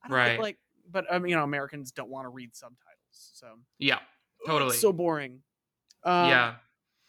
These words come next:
Speaker 1: but if you like, uh, horror stuff, I'm doing my friend's horror show this year. You should come check it out.
Speaker 2: Oh,
Speaker 1: Not
Speaker 2: yeah,
Speaker 1: too far.
Speaker 2: definitely.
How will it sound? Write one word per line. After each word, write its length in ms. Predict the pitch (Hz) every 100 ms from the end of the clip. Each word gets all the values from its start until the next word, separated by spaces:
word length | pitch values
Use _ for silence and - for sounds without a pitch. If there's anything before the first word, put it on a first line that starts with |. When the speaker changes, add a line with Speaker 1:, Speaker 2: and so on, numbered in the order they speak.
| _ -
Speaker 1:
but 240 | 226 202
if 100 | 220
you 80 | 247
like, 220 | 269 269
uh, 260 | 262 247 220
horror 280 | 185 262 247
stuff, 320 | - 185 165
I'm 120 | 170
doing 280 | 175 196 196
my 120 | 185
friend's 440 | 170 185 175 175 160
horror 340 | - 175 196
show 260 | 151 143 127
this 200 | 117 117
year. 180 | 117 104
You 100 | 120
should 160 | - -
come 120 | 139
check 160 | 139 143
it 60 |
out. 220 | 143 120 _ _ _ _ _ _ -
Speaker 2:
Oh, 240 | 180 190 156 180
Speaker 1:
Not 180 | 214
Speaker 2:
yeah, 20 | 151
Speaker 1:
too 120 | -
far. 180 | 156 208
Speaker 2:
definitely. 440 | 170 127 123 -